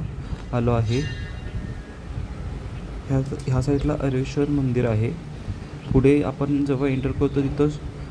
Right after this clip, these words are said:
शनी मारुतीचे मंदिर आहे. शनी मारुतीच्या मंदिरचे आपण दर्शन घेतले आणि आतमध्ये पुढे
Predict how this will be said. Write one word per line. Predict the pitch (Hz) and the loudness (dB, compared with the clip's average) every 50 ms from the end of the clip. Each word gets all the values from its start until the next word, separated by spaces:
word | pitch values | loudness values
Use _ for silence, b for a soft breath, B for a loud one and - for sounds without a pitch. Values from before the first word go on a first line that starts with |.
| - - - | -12 -12 -2
शनी | - - 143 135 143 147 | 2 6 6 8 8 8
मारुतीचे | 147 143 135 131 131 131 135 135 131 151 147 | 6 6 4 0 0 0 -2 0 2 2 2
मंदिर | 139 139 131 123 117 123 127 | 4 4 2 4 4 4 4
आहे. | 127 113 107 113 123 156 147 - - - - - - - - - - - - - - - - - - - - - - - - - - - - - 127 120 | 4 2 2 2 0 -2 -4 -8 -12 -12 -14 -14 -14 -14 -12 -10 -10 -10 -10 -8 -8 -8 -8 -8 -10 -12 -8 -6 -6 -6 -6 -8 -10 -10 -8 -6 -4 -2
शनी | 131 113 123 | 0 0 2
मारुतीच्या | 123 123 120 120 117 120 120 - 131 | 2 2 2 2 0 0 0 0 0
मंदिरचे | 123 120 113 117 117 110 - | 2 2 2 2 2 2 0
आपण | 120 - 123 123 | 0 0 0 2
दर्शन | 123 117 107 - - 120 123 | 4 4 2 2 2 0 0
घेतले | 120 120 113 117 113 131 170 - - - - - - - - - - - - - - - - - - - - - - - - - - - - - - - - - - - - - - - | 0 0 0 0 0 -2 -2 -4 -6 -10 -12 -12 -12 -12 -12 -12 -12 -12 -12 -12 -12 -12 -12 -12 -12 -12 -12 -12 -12 -10 -10 -6 -6 -4 -4 -4 -4 -6 -4 -4 -4 -4 -4 -6 -6 -2
आणि | - 117 127 127 127 127 131 131 127 131 127 127 - - | 0 0 2 2 2 2 2 2 2 2 0 -2 -2 0
आतमध्ये | - 131 139 143 139 151 151 147 147 - 156 156 156 156 160 156 - - - - - - - - - - - - - - - - - - - - - - - - - - - - - - - - - - - - - - - - - - - - - - - - - - - - - - - - - - - | 0 0 0 0 0 0 2 2 2 0 0 0 0 -2 -2 -4 -6 -8 -10 -10 -8 -10 -10 -10 -10 -10 -10 -10 -12 -12 -12 -12 -10 -12 -10 -10 -10 -8 -8 -6 -4 -6 -6 -6 -8 -10 -10 -10 -10 -8 -8 -8 -6 -6 -6 -8 -8 -8 -8 -8 -8 -8 -8 -6 -4 -4 -4 -4 -4 -4 -4 -2 -4 -2 0
पुढे | - 147 139 135 135 | 2 4 6 6 4